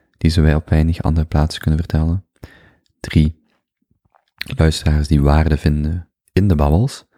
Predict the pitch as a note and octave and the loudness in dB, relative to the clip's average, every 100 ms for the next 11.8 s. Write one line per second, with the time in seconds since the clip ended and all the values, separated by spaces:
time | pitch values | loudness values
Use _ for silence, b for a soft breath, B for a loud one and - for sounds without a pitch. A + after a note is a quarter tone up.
0 | _ _ _ _ _ - D2 D2+ F2 E2 | _ _ _ _ _ -6 0 2 4 4
1 | D#2 F2 - E2 D#2+ D#2+ - D#2 D2+ D#2+ | 2 0 0 0 0 0 0 0 2 -2
2 | F2+ b b b b - - - E2 D#2+ | -2 b b b b -10 -8 -2 0 2
3 | D2+ D2 D2 - - _ - D2 D2+ - | 2 2 0 -6 -18 _ -4 -2 -2 -2
4 | D#2+ D#2 E2 E2+ G2 - _ _ _ _ | -2 0 0 0 -2 -6 _ _ _ _
5 | _ _ _ - - D#2+ D#2+ - - _ | _ _ _ -4 2 2 2 -2 -16 _
6 | _ _ _ _ _ - C#2 C#2 D2+ _ | _ _ _ _ _ -2 0 0 -4 _
7 | _ _ _ _ E2 D#2 - - - - | _ _ _ _ -4 -4 -8 -16 -20 -6
8 | D2+ D#2+ - - D2 - D2 - D2+ - | -2 -2 -2 -4 -4 -2 -2 0 -2 0
9 | D2 D2 - D#2 D2+ D2+ - - b b | 0 0 0 0 2 2 -2 -6 b b
10 | b b b D#2+ D#2+ - D2 D2+ - F2+ | b b b -2 -2 -4 0 0 0 -6
11 | - - D2+ - - C#2+ C#2+ - | -6 -4 -4 -2 -2 0 -2 -8